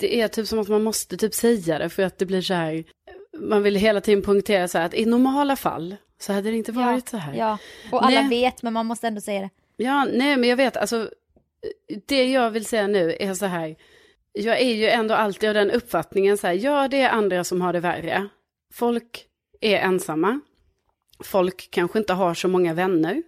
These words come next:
Speaker 1: Så kan det ju vara. Det kan
Speaker 2: Mm.
Speaker 1: vara att man är gammal och man har inga vänner eller man har ingen släkt i livet och sådär. Ja, de personerna har det självklart hundra gånger tuffare än vad jag har det.
Speaker 2: Mm.
Speaker 1: Men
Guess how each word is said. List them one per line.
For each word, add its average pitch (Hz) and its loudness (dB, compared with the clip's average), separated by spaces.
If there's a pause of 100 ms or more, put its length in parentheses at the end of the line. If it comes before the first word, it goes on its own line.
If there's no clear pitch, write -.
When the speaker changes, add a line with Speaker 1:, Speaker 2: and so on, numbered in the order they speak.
(140)
Speaker 1:
Så - -10
kan 202 -2
det 214 2
ju 247 4
vara. 269 2 (160)
Det - -2
kan 240 0
Speaker 2:
Mm. 208 4
Speaker 1:
vara 196 4
att 190 -2
man 190 0
är 180 -2
gammal 196 -2 (160)
och 196 -4
man 185 0
har 170 0 (120)
inga 208 2
vänner 247 4
eller 180 0
man 180 0
har 175 -2 (100)
ingen 226 2
släkt - -8
i 185 -4
livet 160 -2
och 175 -6
sådär. 175 -4 (400)
Ja, 262 2
de 240 0
personerna 208 2
har 185 0
det 165 -2
självklart 190 -4 (220)
hundra 190 2
gånger 170 0 (440)
tuffare 139 -2
än 170 -2
vad 175 0
jag 175 2
har 175 0
det. - -6 (840)
Speaker 2:
Mm. 196 0
Speaker 1:
Men 247 4